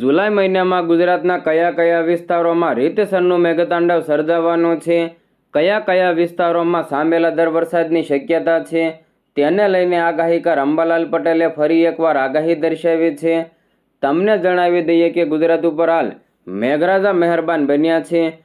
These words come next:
છેલ્લા કેટલાક દિવસોમાં રાજ્યભરમાં વરસાદી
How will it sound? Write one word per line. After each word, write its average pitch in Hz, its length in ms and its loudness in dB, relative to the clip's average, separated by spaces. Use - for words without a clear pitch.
છેલ્લા 170 380 0
કેટલાક 180 380 0
દિવસોમાં 175 600 2
રાજ્યભરમાં 165 800 0
વરસાદી 190 580 0